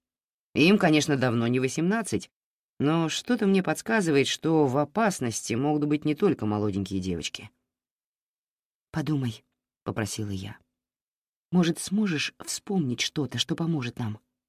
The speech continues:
Он кивнул и продолжил перебирать бумаги. Я наблюдала за ним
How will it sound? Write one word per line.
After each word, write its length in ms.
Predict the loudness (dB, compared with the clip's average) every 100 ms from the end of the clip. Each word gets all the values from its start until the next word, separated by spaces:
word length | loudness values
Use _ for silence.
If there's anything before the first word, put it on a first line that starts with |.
| _ _ _ _ _ _ _ _ _
Он 200 | 4 4
кивнул 540 | 4 2 2 4 4 4 -4 _ _ _
и 120 | 0 2
продолжил 580 | 2 2 0 2 0
перебирать 520 | 0 -2 -2 -2 -4 -6
бумаги. 520 | -6 -6 -8 -14 -20 _ _ _ _ _ _ _ _ _ _ _ _ -8
Я 220 | -2 0
наблюдала 600 | 0 0 0 4 4 2
за 140 | 0
ним 280 | -2 -2 -4